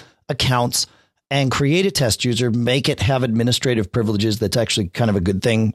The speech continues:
because if you get locked out of your, um, main account, then you've got this other account you can use. And actually,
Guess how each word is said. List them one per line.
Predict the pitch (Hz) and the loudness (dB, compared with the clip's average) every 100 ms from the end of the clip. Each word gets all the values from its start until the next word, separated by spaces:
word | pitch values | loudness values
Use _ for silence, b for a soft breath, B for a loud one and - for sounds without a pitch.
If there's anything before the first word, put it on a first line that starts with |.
| - | -4
because | 95 110 85 | -4 -2 -2
if | 92 | -2
you | 98 92 | -2 -2
get | 95 - | -2 0
locked | 107 104 110 - - | 2 2 0 -2 0
out | 104 101 | 2 2
of | 101 92 | 2 2
your, | 98 107 95 92 - B B B 107 | 2 2 2 0 -2 B B B -4
um, | 104 85 76 71 67 78 _ _ - | 0 0 0 0 -2 -4 _ _ -4
main | 120 120 135 | 0 2 2
account, | 131 151 139 131 | 2 2 0 0
then | 104 | 0
you've | 101 95 | 0 0
got | 98 | -2
this | 95 95 | 0 0
other | 92 80 | 0 0
account | - 117 | 0 -2
you | 104 | -2
can | 95 95 | -2 0
use. | 90 85 - | 0 0 0
And | 95 | 0
actually, | 92 - 90 87 | 0 0 0 0